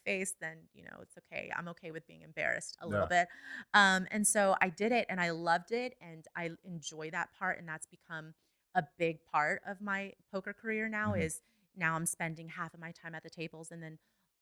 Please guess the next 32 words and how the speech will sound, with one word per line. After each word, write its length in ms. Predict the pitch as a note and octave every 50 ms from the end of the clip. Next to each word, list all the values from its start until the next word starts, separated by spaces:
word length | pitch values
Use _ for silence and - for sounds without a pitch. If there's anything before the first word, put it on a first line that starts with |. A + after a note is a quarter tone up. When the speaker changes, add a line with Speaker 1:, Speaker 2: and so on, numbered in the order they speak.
| _ -
Speaker 1:
a 60 | - F3
big 360 | D3 - - F3+ E3+ E3+ E3
chunk 320 | - - - F3 E3 D#3+ -
of 120 | E3+ D3+ _
the 120 | - D#3+ E3
other 180 | F3 F3 F3 E3+
half 340 | - - E3 D#3+ D#3+ E3 - _ _ _ _ _ _ _ _ _
doing 280 | F3 E3+ D#3+ D#3 D#3+
broadcasting. 920 | D3 - E3 D3+ D#3 - - F3 D#3+ C#3+ D3+ - - - - C2+ - - E3
So, 180 | - - F#2+ G2
Speaker 2:
Nice. 360 | B2 A#2 E2+ E2 - - - _ _ _ _ _ _ -
Speaker 1:
um, 280 | F3 E3 E3 E3 E3 - -
I'll 120 | E3+ E3
be 140 | E3 F#3 F3+
doing 320 | D3+ F3 E3+ E3+ E3 E3+ E3
broadcasting 560 | - E3+ E3 E3 - F3+ E3 D#3+ - E3+ E3 D#3+
for 160 | - E3 D#3+
a 60 | D#3+
couple 300 | - - F3 - E3 D#3+
of 80 | E3 E3 -
other 340 | G3+ G3+ G3+ G3+ G3 G3 G3 G3
tournaments, 600 | - - A3 G#3 G#3 G#3 G3+ G3+ G3 F#3+ - - - -
um, 340 | F#3 F3 E3+ E3 D#3+ E3 - _ _ _ _ _ _ _ _ _ _ _ _ - F#3
outside 600 | F#3 F#3 - - - F#3+ F3+ E3+ E3+ E3+ F3 F3 -
of 280 | - F3 E3+ E3 D#3+ D#3+ _ _ - E3+
the 100 | F3 F#3
U 180 | E3 E3+ F3 F3
S. 380 | E3+ E3+ E3+ - - - - - _ _ _ _ _ _ _ _ -
And 320 | G#3 G#3+ G#3+ A3+ A3+ A3+
yeah, 200 | C4+ E4 F4+ D4
I 120 | A3+ G3 F#3
mean, 380 | F#3+ F#3+ F#3+ F#3+ F#3 F#3+ -